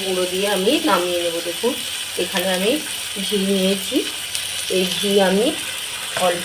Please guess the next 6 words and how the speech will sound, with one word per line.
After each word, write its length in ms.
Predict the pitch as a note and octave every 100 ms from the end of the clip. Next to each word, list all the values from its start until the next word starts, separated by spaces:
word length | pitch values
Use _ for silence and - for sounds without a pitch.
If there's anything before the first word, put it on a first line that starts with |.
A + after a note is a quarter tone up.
| F#3+
সামান্য 380 | G3+ F#3+ F3+ F#3 G#3+ D4+ - - - - - F#3
এর 80 | F3+
মধ্যে 300 | F3 F3 G#3+ D4+ - - - G3+
দিয়ে 180 | F#3+ E3+
দেবো। 160 | E3 F3 F3
দেখুন 240 | E3+ D4+